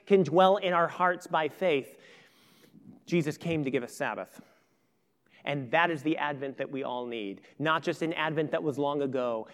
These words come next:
but an Advent that is right now by the power of the Holy Spirit in you. So are you restless?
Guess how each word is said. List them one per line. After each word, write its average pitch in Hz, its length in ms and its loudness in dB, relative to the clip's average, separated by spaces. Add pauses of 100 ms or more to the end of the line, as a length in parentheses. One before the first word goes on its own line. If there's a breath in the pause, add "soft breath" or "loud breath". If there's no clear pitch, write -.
(100)
but 131 100 -6
an 135 200 -6
Advent 147 460 -4
that 135 120 -6
is 123 140 -10
right 131 420 -6
now 123 300 -8
by 117 140 -10
the 113 100 -12
power 123 340 -10
of 117 80 -14
the 107 80 -14
Holy 117 220 -14
Spirit 123 540 -14 (240 soft breath)
in 135 180 -10
you. 120 340 -8 (3250)
So 165 160 2
are 160 100 6
you 160 140 4
restless? 214 640 0